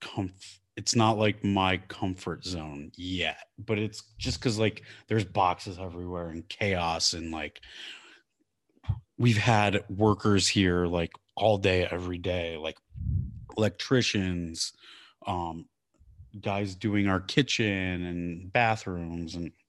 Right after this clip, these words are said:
so it's just chaos. But, like, once that's all over, it'll be easier to settle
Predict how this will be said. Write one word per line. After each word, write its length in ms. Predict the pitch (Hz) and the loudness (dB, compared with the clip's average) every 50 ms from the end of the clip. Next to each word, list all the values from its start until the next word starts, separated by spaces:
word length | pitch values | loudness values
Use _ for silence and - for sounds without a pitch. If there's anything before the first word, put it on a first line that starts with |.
| _ _ _ _ _ _ _ _ _ _ - - - - - - - - - | _ _ _ _ _ _ _ _ _ _ -10 -8 -8 -12 -16 -16 -18 -12 -6
so 120 | - - | 0 2
it's 100 | 117 104 | 2 4
just 220 | - 123 - - - | 6 4 4 4 2
chaos. 600 | - - 113 107 104 101 92 82 78 78 - - | 0 2 2 4 4 4 4 2 2 0 -2 -4
But, 240 | - - 87 80 90 | -4 -6 -10 -10 -8
like, 380 | 92 90 87 90 90 90 - - - - - | -8 -6 -6 -6 -6 -8 -12 -18 -18 -12 -8
once 280 | 98 101 95 90 - | -6 -6 -4 -4 -2
that's 300 | - 107 92 87 - - | 0 0 -2 -2 -4 -4
all 220 | 98 87 85 85 85 | -4 -4 -4 -4 -4
over, 260 | 85 85 82 82 82 | -4 -4 -4 -6 -6
it'll 180 | 76 80 78 76 | -8 -8 -10 -10
be 360 | 90 87 82 82 90 - - - | -10 -10 -10 -10 -12 -14 -18 -16
easier 340 | - 92 87 85 85 82 78 | -14 -12 -10 -10 -10 -10 -10
to 100 | 76 82 | -8 -8
settle 320 | - - 92 82 - - | -6 -6 -6 -8 -10 -14